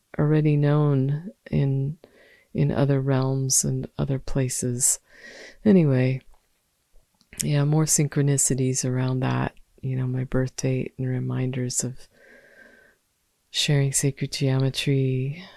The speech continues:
Um, but I'm kinda rambling, and today I wanted to keep this short and, um,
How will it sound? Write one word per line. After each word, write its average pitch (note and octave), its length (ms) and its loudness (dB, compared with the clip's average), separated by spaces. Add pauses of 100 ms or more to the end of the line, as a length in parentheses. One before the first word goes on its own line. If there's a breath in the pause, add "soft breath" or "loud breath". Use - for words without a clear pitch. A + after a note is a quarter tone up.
(220 loud breath)
Um, C#3 720 0 (680 soft breath)
but F#3+ 120 8
I'm F#3+ 100 10
kinda F#3 220 6
rambling, D3+ 680 6
and D#3 160 2
today D3 580 4 (520 soft breath)
I E3 80 4
wanted D#3 280 6
to - 80 -4
keep D#3 240 0
this D#3+ 180 4
short C3+ 800 0 (160)
and, C3+ 580 0 (120)
um, C3 540 -2